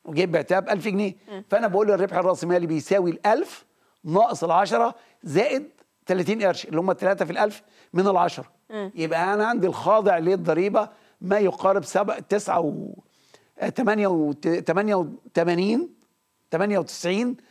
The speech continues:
Speaker 1: و-، آه، تمانية وتمانين وسبعة من عشرة.
Speaker 2: تمانية وتمانين وسبعة من عشرة في المية.
Speaker 1: جنيه. تمانية وتمانين وسبعة من عشرة
Speaker 2: آه.
Speaker 1: جنيه.
Speaker 2: آه.
Speaker 1: الخاضعين في عشرة في المية،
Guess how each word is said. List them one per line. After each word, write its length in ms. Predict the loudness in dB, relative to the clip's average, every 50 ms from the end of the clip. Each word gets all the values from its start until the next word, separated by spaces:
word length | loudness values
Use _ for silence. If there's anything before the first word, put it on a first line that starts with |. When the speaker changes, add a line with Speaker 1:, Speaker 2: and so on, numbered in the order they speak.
| _ _ _ -6
Speaker 1:
و-، 220 | -2 0 2 2
آه، 320 | 2 2 2 2 2 2
تمانية 300 | 2 2 0 0 0 0
وتمانين 420 | 2 0 2 0 0 0 0 0 0
وسبعة 960 | 2 4 4 6 6 6 4 2 -2 -8 -16 _ _ _ -2 0 0 2 2
من 120 | 0 0
عشرة. 260 | 0 0 -2 -2 -8 -16 -20 _ _ _
Speaker 2:
تمانية 220 | -6 -4 -2 0 0
وتمانين 300 | 0 0 0 0 0 0
وسبعة 300 | 2 2 4 4 4 2
من 80 | 2
عشرة 200 | 0 0 0 0
في 60 | 0 0
المية. 300 | 0 0 0 0 0 -2
Speaker 1:
جنيه. 480 | -2 -2 -2 -2 -2 -4 -6 -10 _ _ _ _ -10 -6 -4
تمانية 220 | -2 -2 0 0 0
وتمانين 240 | 0 -2 -2 -2
وسبعة 240 | 0 0 2 2 2
من 60 | 2
عشرة 240 | 0 0 -2 -4 -2
Speaker 2:
آه. 80 | -2 -2
Speaker 1:
جنيه. 180 | -2 -4 -6 -10 -12 -10 _ -2
Speaker 2:
آه. 140 | -2 -2 -2
Speaker 1:
الخاضعين 500 | -4 -4 -2 -2 0 0 0 -2 -2 0
في 100 | 0 2
عشرة 240 | 2 2 0 -4
في 80 | -4 -4
المية، 340 | -2 -2 0 0 0 -2